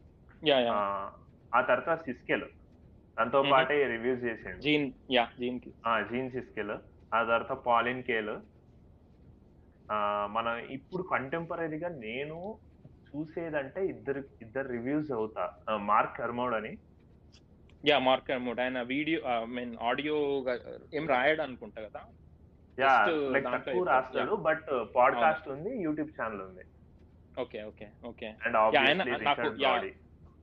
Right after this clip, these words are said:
Speaker 1: యా, ఆయనది నేను కొన్ని చూసిన. యా, ఆయన చాలా సింపుల్ గా చెప్తా ఉంటాడు.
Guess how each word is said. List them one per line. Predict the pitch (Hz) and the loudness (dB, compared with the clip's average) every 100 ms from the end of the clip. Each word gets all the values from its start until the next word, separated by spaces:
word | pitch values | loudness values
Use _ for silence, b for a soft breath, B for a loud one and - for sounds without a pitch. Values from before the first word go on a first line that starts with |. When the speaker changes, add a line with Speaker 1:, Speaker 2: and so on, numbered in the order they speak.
| - - - 127 | -20 -20 -18 -10
Speaker 1:
యా, | 113 110 - | -10 -10 -2
ఆయనది | 131 165 | 0 0
నేను | 180 175 | -2 -4
కొన్ని | 156 143 147 | -4 -4 -4
చూసిన. | 139 143 160 180 120 107 - | -8 -10 -10 -10 -10 -10 -8
యా, | 123 | -6
ఆయన | 123 127 165 208 247 196 - 139 | -4 -4 -4 -8 -8 -12 -12 -12
చాలా | 151 185 | -10 -10
సింపుల్ | - 156 180 208 | -12 -12 -6 -4
గా | 185 | -2
చెప్తా | 151 - 175 | -4 -2 -4
ఉంటాడు. | 165 151 139 127 | -2 -4 -4 -4